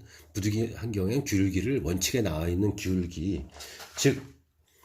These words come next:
일 대 일 점 이 내지 이 점 영인데, 아, 이거에 맞지 않게 기울기를 조정할 수 있다 이겁니다. 현장 여건에 따라서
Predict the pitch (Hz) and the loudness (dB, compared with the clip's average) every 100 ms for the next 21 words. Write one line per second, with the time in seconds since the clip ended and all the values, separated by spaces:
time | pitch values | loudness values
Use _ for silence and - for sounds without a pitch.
0 | _ - 117 123 156 139 110 113 120 113 | _ -4 0 4 6 6 6 2 2 2
1 | 113 117 82 113 101 90 90 92 107 80 | 2 -2 -2 2 2 2 0 -2 -2 -4
2 | 69 82 85 87 98 104 120 117 80 - | -6 -6 -2 0 2 2 2 0 0 -2
3 | 104 85 135 127 98 87 110 139 - 82 | -2 -4 -6 -6 -4 -2 -2 -4 -4 -6
4 | 80 - 110 113 73 78 90 143 151 117 | -6 -8 -8 -8 -6 -8 -4 -2 0 0
5 | 104 92 107 110 - 69 | -2 -6 -6 -8 -8 -12